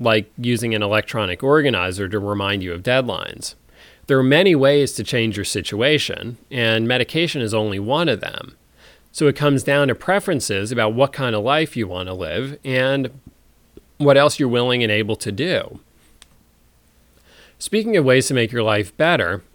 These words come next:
chad will be doing a regional conference in the Virginia suburbs of Washington, D C on Saturday,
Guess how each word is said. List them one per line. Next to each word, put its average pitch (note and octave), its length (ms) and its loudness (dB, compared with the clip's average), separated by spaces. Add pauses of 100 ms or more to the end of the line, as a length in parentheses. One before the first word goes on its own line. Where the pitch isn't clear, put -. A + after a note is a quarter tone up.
(120)
chad D#3 360 0
will E3+ 100 -2
be C#3 120 -2
doing B2 260 0
a G#2 60 0
regional A#2 420 -2
conference B2 600 -2
in A#2 100 -4
the G#2 60 -4
Virginia A2+ 460 0
suburbs A2+ 540 2
of G2 80 -4
Washington, G#2+ 560 -2
D G2 160 -4
C C#3+ 480 0
on G#2+ 260 -2
Saturday, A#2 800 0